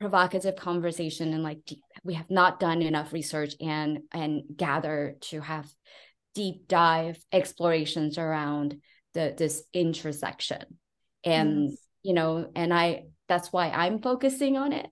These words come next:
Speaker 1: because I believe that there is a void that is worth exploring. And, you know, I think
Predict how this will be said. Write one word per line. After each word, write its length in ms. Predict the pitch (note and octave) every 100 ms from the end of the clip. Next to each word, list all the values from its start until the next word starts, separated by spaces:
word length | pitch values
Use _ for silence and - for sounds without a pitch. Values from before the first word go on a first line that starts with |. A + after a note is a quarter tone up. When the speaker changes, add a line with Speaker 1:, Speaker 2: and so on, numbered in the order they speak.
| _
Speaker 1:
because 320 | A3+ G#3 G#3
I 140 | G3 F#3+
believe 480 | F#3 F3+ F3+ F#3
that 200 | F#3 E3+
there 160 | F3 E3
is 100 | E3
a 60 | E3
void 460 | D#3+ D#3 E3 G3 -
that 240 | E3 D3+ D#3
is 220 | D#3+ D#3+
worth 180 | D#3+ D#3+
exploring. 840 | E3+ D#3+ - E3 E3+ F3+ B3+ E4 D#4+ - - - _ _
And, 380 | F#3+ F3+ E3 D#3
you 100 | A3
know, 120 | F#3+
I 120 | F3 F3
think 280 | G#3 G3+